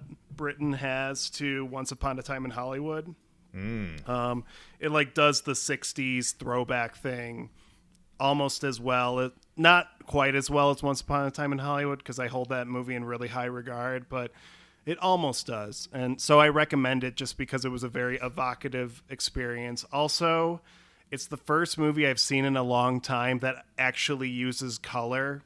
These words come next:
Speaker 1: in a way that's, like, really enticing. Like, uh, right before seeing that movie, I saw the new Marvel movie, Eternals. And that
Speaker 2: Mm.
Speaker 1: movie looked so muddy and desaturated and un-, visually uninteresting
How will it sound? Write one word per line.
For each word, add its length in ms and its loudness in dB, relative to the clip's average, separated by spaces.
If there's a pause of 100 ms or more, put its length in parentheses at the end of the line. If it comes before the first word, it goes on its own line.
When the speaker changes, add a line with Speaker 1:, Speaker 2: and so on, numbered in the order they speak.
(100)
Speaker 1:
in 140 -4
a 60 -2
way 240 0
that's, 320 -4
like, 160 -8
really 400 -6
enticing. 840 -6
Like, 340 -6
uh, 260 -4 (460)
right 200 -2
before 300 0
seeing 340 -2
that 140 2
movie, 300 2
I 60 0
saw 220 -2
the 80 -2
new 140 0
Marvel 340 2
movie, 320 0
Eternals. 880 -4 (400)
And 220 -2
that 140 6
Speaker 2:
Mm. 40 6
Speaker 1:
movie 220 6
looked 220 0 (260)
so 480 4
muddy 520 2
and 140 4
desaturated 1040 -2
and 140 0 (120)
un-, 180 -2
visually 680 0
uninteresting 920 -2